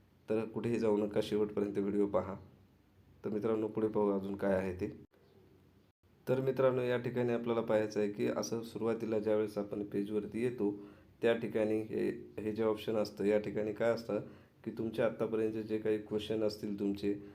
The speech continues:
या संदर्भातले, या क्वेश्चनचं उत्तर या ठिकाणी दिलेलं आहे. तर आपल्याला हे सर्व काही जाणून घ्यायचं आहे.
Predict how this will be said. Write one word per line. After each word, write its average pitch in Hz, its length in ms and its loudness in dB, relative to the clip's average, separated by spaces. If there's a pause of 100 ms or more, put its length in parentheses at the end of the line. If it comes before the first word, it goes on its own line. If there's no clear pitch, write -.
(240)
या 107 100 6
संदर्भातले, 104 640 0
या 104 100 4
क्वेश्चनचं 117 520 -2
उत्तर 110 320 -2
या 110 120 4
ठिकाणी 107 340 0
दिलेलं 101 340 2
आहे. 95 260 0 (420)
तर 107 40 2
आपल्याला 110 400 2 (160)
हे 107 80 -6
सर्व 113 260 -2
काही 107 220 2
जाणून 104 320 2
घ्यायचं 92 320 0
आहे. 92 420 -8